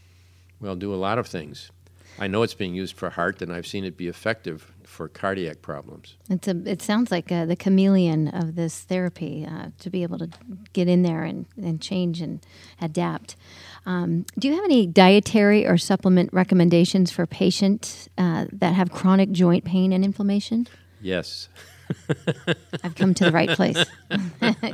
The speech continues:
Speaker 2: Yes, do tell.
Speaker 1: It's a major factor in pain. We know that certain foods will worsen pain, will regenerate more pain,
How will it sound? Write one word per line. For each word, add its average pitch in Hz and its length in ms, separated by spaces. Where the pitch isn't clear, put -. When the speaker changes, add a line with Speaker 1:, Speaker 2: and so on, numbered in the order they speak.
Speaker 2:
Yes, 170 460
do 214 160
tell. 196 300
Speaker 1:
It's 107 200
a 107 80
major 104 520
factor 95 540
in 80 160
pain. 82 360
We 101 120
know 113 200
that 101 200
certain 98 340
foods 110 600
will 90 440
worsen 101 500
pain, 104 460
will 87 220
regenerate 101 840
more 101 280
pain, 107 460